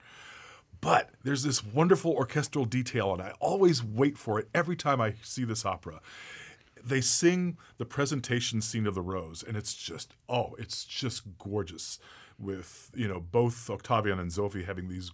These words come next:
gorgeous soaring lines. And they get to the end of that portion of it, and the orchestra's kind of calming down. And when, if you listen for it, you hear the solo clarinet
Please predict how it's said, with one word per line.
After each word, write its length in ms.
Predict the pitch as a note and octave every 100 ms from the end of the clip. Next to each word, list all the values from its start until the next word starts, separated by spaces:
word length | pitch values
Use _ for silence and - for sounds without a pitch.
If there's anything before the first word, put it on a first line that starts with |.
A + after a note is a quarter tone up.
| -
gorgeous 420 | - B2 C3 A2 E2+
soaring 540 | - B2+ A#2 G#2+ F#2+
lines. 520 | F#2 F#2+ F2+ F2 F2 - - - - - - -
And 160 | A#2+
they 100 | C#3
get 280 | B2 F3 F3
to 120 | -
the 240 | E3 D#3+ -
end 280 | B2+ D#3 E3+
of 160 | C#3 A2
that 280 | A#2+ C3
portion 360 | - C#3 B2+ A2
of 100 | F2+
it, 180 | F2 - - - - - - - -
and 280 | A#2+ B2
the 80 | A#2+
orchestra's 480 | B2 C#3 D#3 - A#2+
kind 240 | - C3
of 80 | B2
calming 400 | - C3+ C3 A#2
down. 460 | G#2 G#2 F#2+ F2+ F2 - - - - _ -
And 360 | C3+ B2 A2+
when, 100 | G#2+ A2
if 140 | - A#2+
you 100 | B2
listen 400 | C3+ F3 F3 C#3+
for 320 | - A2 G#2+
it, 80 | A2
you 140 | A2+
hear 380 | A2+ A2 D#3 F3
the 180 | B2+ G2+ -
solo 580 | - - - D3 E3
clarinet 760 | E3 - C#3+ C#3 B2 G2+ - -